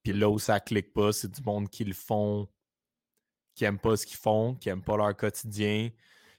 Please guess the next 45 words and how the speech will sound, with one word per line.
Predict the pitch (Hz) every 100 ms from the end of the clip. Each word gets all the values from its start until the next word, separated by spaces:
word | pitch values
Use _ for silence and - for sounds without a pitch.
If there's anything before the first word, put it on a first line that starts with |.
| _
qui | -
aiment | 110 101 95
pas, | - 113 104 104 104 101 - _ _ _ _ _ _ _ _ _ _ _ _ _ -
tu | 110 104
sais, | -
avant | 107 104
même | 107 110
d'être | 110 104
une | 107
game | 101 104
de | 104
réseau, | 98 95 101 95 104 110 135
là, | 160 165 156
ça, | 131 - - - 113
c'est | 110 -
comme | - 98
le | 95
premier | - - 117 113 110 110 120 120 117 113
indicateur | 117 101 98 104 98 104
que | 104
ça | 98
fonctionne | 101 90 92 90
pas, | 98 98
c'est | - - 90 92
quand | - 92
t'aimes | 92 98 92
pas | 104
ce | 101
que | 92
tu | - -
fais, | 92 95 95 _ _ _ _ _ _ _ - 170 190 - - 104 - _ _ -
t'es | 104
pas, | - - 113 107 107
tu | - 104 98
sais, | -
chez | - 104
nous, | 110
on | 104 101
aime | 101 101
trop | - 123
ce | 104
qu'on | 98
fait | 92 101 101
pour, | 104 92 90
comme, | 92 90 90